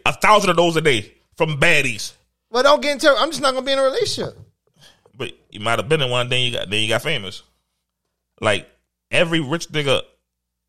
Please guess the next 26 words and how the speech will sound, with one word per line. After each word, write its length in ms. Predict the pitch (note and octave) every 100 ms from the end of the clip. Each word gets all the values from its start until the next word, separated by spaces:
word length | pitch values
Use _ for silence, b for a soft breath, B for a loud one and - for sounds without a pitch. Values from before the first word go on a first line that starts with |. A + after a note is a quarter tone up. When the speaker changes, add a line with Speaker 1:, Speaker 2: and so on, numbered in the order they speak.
| _
Speaker 1:
cheated 220 | - F3+
before. 240 | B2 A2+ E2 _ _ _ _ _
Speaker 2:
<laughs> 420 | E3+ - F#5+ F#5+ A3+ B3 - F#3+
Speaker 1:
Every 180 | D#3 E3+
single 280 | F#3 E3+ F#3
one. 140 | D#3+
Speaker 2:
I'm 40 | C3
not 200 | B3 A#3+
saying 280 | A3+ G#3+ G#3
you're 100 | F#3+
wrong. 420 | G3+ G#3+ E3+ - -
Speaker 1:
I, 80 | D3
I, 140 | D3+ - _ -
like, 220 | D#3+ D#3+ - _
every 420 | - F3 D#3+ G3 F3+
single 480 | - - F#3+ F3+
one. 220 | F3+ C#3+ A2 - _ _ _
Speaker 2:
But 160 | - D#3+ - - _
nigga, 220 | E3+ G#3+ D#3+
so 160 | G#3
the 160 | F3+ C#3 _ _ _ _
men 300 | C3+ G#3 A3+
don't. 200 | G3+ F3+
You 100 | F#3+
don't 120 | C4
have. 300 | A#3+ G#3+ D3+